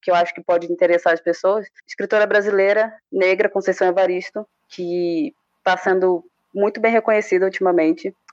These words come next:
Quase entrou na Academia Brasileira de Letras. Infelizmente não entrou. Eu acho que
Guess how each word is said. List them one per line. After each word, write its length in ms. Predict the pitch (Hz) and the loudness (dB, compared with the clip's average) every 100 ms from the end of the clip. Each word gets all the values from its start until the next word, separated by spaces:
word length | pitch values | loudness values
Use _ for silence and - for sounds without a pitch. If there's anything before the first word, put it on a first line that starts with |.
| _ | _
Quase 280 | 190 190 214 | 0 0 0
entrou 200 | 226 214 | 0 0
na 80 | 196 | 0
Academia 340 | 196 190 185 | 0 0 0
Brasileira 400 | 180 175 175 170 | 0 0 2 0
de 100 | 170 | 0
Letras. 460 | 170 165 165 208 220 _ _ | 0 0 -2 -10 -10 _ _
Infelizmente 500 | - 220 233 214 208 | -2 0 2 0 0
não 100 | 202 | 0
entrou. 420 | 196 190 175 190 - _ _ | 0 0 0 0 -6 _ _
Eu 100 | - | 0
acho 280 | 185 185 196 | 0 0 -4
que 560 | - 202 196 185 156 | -6 -4 -2 0 0